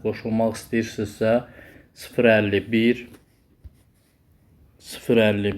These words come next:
bir, altı yüz qırx dörd, otuz bir, əlli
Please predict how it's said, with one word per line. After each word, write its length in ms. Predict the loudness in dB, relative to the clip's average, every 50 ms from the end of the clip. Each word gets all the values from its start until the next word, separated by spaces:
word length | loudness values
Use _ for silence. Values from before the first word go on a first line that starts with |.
| -4 -4
bir, 360 | -2 0 0 0 -2 -4 -8 -20 -20 _ -20 _ _ -20 -20 _ -6
altı 420 | -2 0 2 2 0 -2 -2 -2
yüz 220 | -2 -2 -2 -4 -6
qırx 220 | -6 -6 -6 -6 -10 -10 -4
dörd, 360 | 0 2 2 2 2 0 -6 -10 -12
otuz 360 | -10 -10 -10 -12 -16 -20 -20 -14 _ -4
bir, 360 | -2 -2 0 0 -2 -4 -6 -14 _ _
əlli 520 | -6 -4 -2 -2 -2 -2 -2 -2 -2 -2